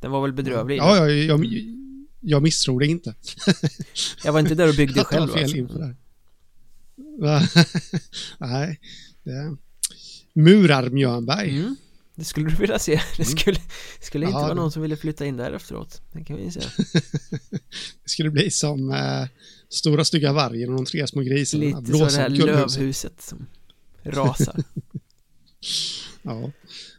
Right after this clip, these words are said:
Speaker 2: Eh, men nej, men summa summarum, jag tycker nog, jag tycker inte att det är så upprörande faktiskt. Att, eh,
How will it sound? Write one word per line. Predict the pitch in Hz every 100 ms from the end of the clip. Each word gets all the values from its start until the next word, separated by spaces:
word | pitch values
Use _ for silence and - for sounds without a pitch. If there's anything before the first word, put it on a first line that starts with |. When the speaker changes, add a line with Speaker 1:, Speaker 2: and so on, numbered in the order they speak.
| _
Speaker 2:
Eh, | 143 131 131 131
men | 165 175
nej, | 180 180 180 190
men | 180
summa | - 170
summarum, | 156 156 151 143
jag | 143 147
tycker | - 156 - 165
nog, | 143 127 131
jag | 139
tycker | - 151
inte | 143 131
att |
det | -
är | 123
så | 117 131
upprörande | 120 - 131 127 123 123
faktiskt. | 135 - 208 -
Att, | 131 _
eh, | - 127